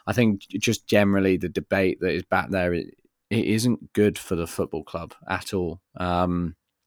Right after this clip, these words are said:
and, you know, you already weighed in on this at the weekend, so I'm not sure how much more you can really add to this that you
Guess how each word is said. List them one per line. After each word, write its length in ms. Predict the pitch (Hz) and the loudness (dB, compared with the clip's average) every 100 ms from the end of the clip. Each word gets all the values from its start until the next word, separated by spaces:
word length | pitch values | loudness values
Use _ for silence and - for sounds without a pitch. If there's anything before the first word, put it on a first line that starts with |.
| - | -6
and, 460 | 90 90 90 87 - - - - _ _ _ _ - | -2 0 0 -4 -6 -10 -20 -20 _ _ _ _ -4
you 120 | 95 | 0
know, 120 | 90 | 2
you 300 | 90 95 95 | 2 4 6
already 280 | 90 87 87 | 6 4 2
weighed 300 | 90 92 87 | 4 4 4
in 140 | 90 | 2
on 160 | 85 85 | 0 -2
this 200 | 85 - | -2 -4
at 60 | 80 | -4
the 60 | |
weekend, 460 | 85 87 - 85 80 | -4 -4 -4 -6 -6
so 100 | 87 | -4
I'm 80 | 92 | -4
not 160 | 87 | -4
sure 200 | - 87 | -4 -6
how 160 | 95 87 | -2 -2
much 300 | 90 - - - | -2 -6 -12 -8
more 320 | 92 90 87 | -2 2 2
you 140 | 85 | 0
can 220 | 82 85 - _ - | -6 -10 -10 _ -16
really 380 | 85 90 87 | -4 -2 0
add 220 | 87 85 - | 0 0 -2
to 240 | - 85 - | -6 -6 -4
this 260 | 87 - - _ - | -6 -8 -12 _ -8
that 180 | 92 - | -6 -6
you 200 | - 85 | -8 -8